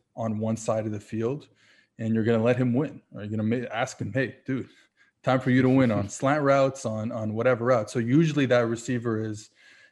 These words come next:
Speaker 1: I wouldn't say hugging the sideline, but he's close to the sideline, right? That's how we think about football, I, I would say. But what L S U did was they brought him in a lot more. So he was still isolated, but he was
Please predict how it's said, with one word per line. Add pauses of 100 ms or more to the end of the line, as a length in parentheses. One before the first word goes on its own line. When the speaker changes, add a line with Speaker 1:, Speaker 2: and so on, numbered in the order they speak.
(120)
Speaker 1:
I
wouldn't
say
hugging
the
sideline,
but
he's
close
to
the
sideline,
right?
That's
how
we (180)
think
about
football,
I,
I
would
say. (520)
But
what
L
S
U
did
was
they
brought
him
in (100)
a
lot
more.
So
he
was
still
isolated, (500)
but
he
was